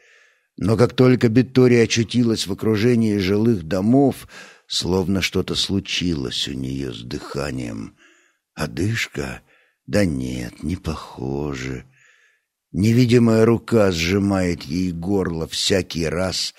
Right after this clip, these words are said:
когда она возвращается в посёлок.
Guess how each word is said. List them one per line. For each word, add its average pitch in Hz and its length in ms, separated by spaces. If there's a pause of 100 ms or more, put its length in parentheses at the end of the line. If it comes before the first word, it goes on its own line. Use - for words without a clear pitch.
(260)
когда 78 380
она 73 160
возвращается 71 1000
в - 140
посёлок. 55 880